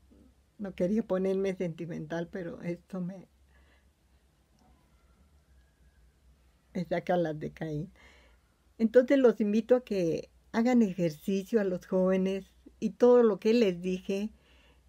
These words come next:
se alimenten bien, tomen mucha agua, no tomen refrescos, cosas malas que les haga daño.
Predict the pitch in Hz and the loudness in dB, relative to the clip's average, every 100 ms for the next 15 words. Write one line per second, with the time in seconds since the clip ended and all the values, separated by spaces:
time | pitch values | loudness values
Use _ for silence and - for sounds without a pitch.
0 | _ _ _ _ _ _ - 208 185 185 | _ _ _ _ _ _ -12 -4 -2 2
1 | 190 202 202 202 190 185 180 185 202 - | 2 2 0 -2 -2 0 2 2 -2 -12
2 | _ _ _ _ - 190 185 175 175 202 | _ _ _ _ -6 -2 0 0 0 -2
3 | 226 220 190 170 175 175 180 - - 214 | -2 -4 -4 -4 -4 -6 -8 -16 -10 -6
4 | 214 220 208 196 190 170 170 - 175 175 | -4 -2 0 0 -2 -6 -6 -2 0 0
5 | 175 - 196 - - 185 190 185 - - | -2 -10 -20 -14 -10 -8 -8 -12 -12 -8
6 | 180 170 165 170 - _ _ _ _ _ | -4 -2 -2 -4 -10 _ _ _ _ _
7 | _ - 175 170 165 190 190 175 170 165 | _ -8 -4 -4 -6 -10 -8 -8 -8 -10
8 | 175 | -12